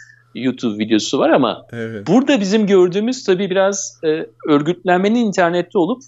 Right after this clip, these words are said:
Speaker 1: ondan sonra gerçek hayatta gerçek insanlardan reaksiyon bekleme şekline dönüşmesi. Yani benim yüz tane tişört giymiş bir kişiyi bir ekrandan izlememle, e, bunun, e, gerçek hayatta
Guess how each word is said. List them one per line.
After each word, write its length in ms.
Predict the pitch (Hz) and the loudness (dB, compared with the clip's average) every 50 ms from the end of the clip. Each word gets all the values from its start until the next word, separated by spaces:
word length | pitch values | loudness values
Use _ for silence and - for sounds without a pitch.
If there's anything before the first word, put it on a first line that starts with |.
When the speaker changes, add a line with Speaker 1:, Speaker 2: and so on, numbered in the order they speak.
| _ _ _ _ _ _ _ - | _ _ _ _ _ _ _ -4
Speaker 1:
ondan 340 | 139 135 143 156 185 208 214 | -2 0 0 2 2 0 0
sonra 220 | 202 - 233 214 | 0 -2 -4 -4
gerçek 440 | 202 151 143 139 143 139 - 277 - | -2 2 2 2 2 0 -2 -4 0
hayatta 300 | 214 208 190 - - 240 | 0 0 0 0 -2 -8
gerçek 500 | 180 143 143 139 135 135 - 285 - - | -2 0 2 2 2 0 -2 -6 -4 -4
insanlardan 760 | 226 202 - - 202 185 180 180 175 175 175 190 185 180 170 | -6 -6 -4 -6 -6 -4 -4 -4 -4 -2 -2 -2 -4 -2 -2
reaksiyon 600 | 165 165 160 165 160 - - - 196 208 190 156 | -2 0 0 -2 -2 -4 -4 -2 -2 -2 0 0
bekleme 440 | 156 151 - - 165 160 180 180 175 | 0 0 0 0 -2 -2 0 -2 -4
şekline 420 | - - 135 - - 127 120 113 117 | -2 -4 -6 -6 -4 -10 -10 -8 -6
dönüşmesi. 640 | 113 113 110 113 - - - 107 - - - 113 | -6 -6 -6 -8 -14 -12 -12 -12 -12 -10 -4 -2
Yani 200 | 135 143 143 143 | 0 0 0 0
benim 240 | 156 156 175 180 175 _ _ _ _ _ _ _ _ _ - | 0 -2 -2 -2 -6 _ _ _ _ _ _ _ _ _ -4
yüz 180 | 160 190 180 - | -2 -2 -2 -2
tane 260 | - 196 175 170 165 | -2 -2 0 0 -2
tişört 320 | 160 - - 180 175 175 | -4 0 0 0 0 0
giymiş 340 | - 170 165 175 170 - - | -2 -4 -2 -2 -4 -6 -8
bir 60 | 165 | -10
kişiyi 440 | - - - - 160 151 156 - - - - | -10 -8 -8 -2 0 0 0 0 -6 -14 -12
bir 220 | - 147 156 170 151 | -8 -2 0 2 2
ekrandan 560 | 143 139 - 170 160 160 170 185 185 185 170 | 2 0 0 0 0 2 0 0 0 -2 -4
izlememle, 680 | 160 135 139 151 156 180 185 170 143 135 180 240 - _ _ _ _ _ _ _ _ _ _ _ _ _ - | -6 -4 -2 -2 -2 -2 -2 -4 -4 -4 -6 -6 -10 _ _ _ _ _ _ _ _ _ _ _ _ _ -6
e, 340 | - 73 71 71 151 139 135 | -4 -2 -2 -2 -4 -6 -6
bunun, 600 | 143 151 180 208 226 233 220 - 185 170 175 175 | -2 2 4 4 4 2 0 -2 -6 -6 -6 -6
e, 60 | 165 | -6
gerçek 460 | 143 131 123 120 120 - 262 254 - | -2 0 0 0 2 0 -2 0 0
hayatta 600 | 220 185 151 135 - - - 127 120 - - - | 2 2 2 0 -2 -4 -8 -6 -6 -6 -10 -14